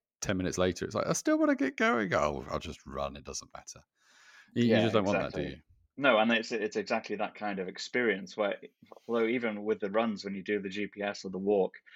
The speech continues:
Speaker 2: it'll tell you it's ready, and then you'll go on the walk, and then it will still lose signal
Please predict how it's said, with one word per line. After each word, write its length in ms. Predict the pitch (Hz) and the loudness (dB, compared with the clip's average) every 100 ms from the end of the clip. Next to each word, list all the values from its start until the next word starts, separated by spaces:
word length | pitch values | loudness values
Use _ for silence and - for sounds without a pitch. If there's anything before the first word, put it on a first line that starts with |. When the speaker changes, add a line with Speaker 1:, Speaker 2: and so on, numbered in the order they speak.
| - - - | -20 -12 2
Speaker 2:
it'll 140 | 104 | 2
tell 260 | 95 113 110 | 4 6 4
you 100 | 95 | 4
it's 180 | 98 - | -2 2
ready, 240 | 107 98 | 2 4
and 140 | 98 98 | 0 -2
then 120 | 101 | -4
you'll 120 | 95 | 0
go 200 | 101 104 | 4 4
on 120 | 98 | 4
the 80 | 90 | 0
walk, 320 | 90 92 - | -2 -2 -4
and 100 | 98 | -8
then 120 | 98 | -6
it 80 | 95 | -6
will 80 | 95 | -8
still 380 | - 110 101 90 | -4 0 0 -2
lose 280 | 90 87 - | -6 -8 -10
signal 500 | 87 92 92 92 | -8 -6 -6 -8